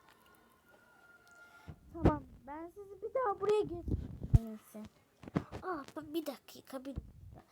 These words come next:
Kızın adı Elif mi? Evet, Elif. Ne oldu ki? Çünkü, çünkü ona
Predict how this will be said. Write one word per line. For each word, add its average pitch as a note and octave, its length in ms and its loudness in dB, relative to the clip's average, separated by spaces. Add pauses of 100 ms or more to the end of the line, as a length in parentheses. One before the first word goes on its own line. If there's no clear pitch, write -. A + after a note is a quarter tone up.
(280)
Kızın C4 400 -8
adı C4+ 280 -6
Elif B3+ 460 -6
mi? C4 280 -6 (760)
Evet, C4 380 2
Elif. C4 340 -2
Ne C4+ 100 2
oldu D4 320 2
ki? B3 320 -6 (1700)
Çünkü, F4 680 -2 (1080)
çünkü F4+ 600 -6 (100)
ona E4 400 0